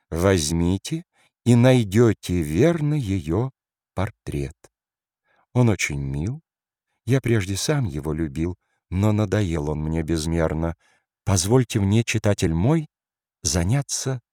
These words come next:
старшей сестрой. Её сестра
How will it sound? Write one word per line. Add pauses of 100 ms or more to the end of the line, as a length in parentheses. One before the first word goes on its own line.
(280)
старшей
сестрой. (2000)
Её
сестра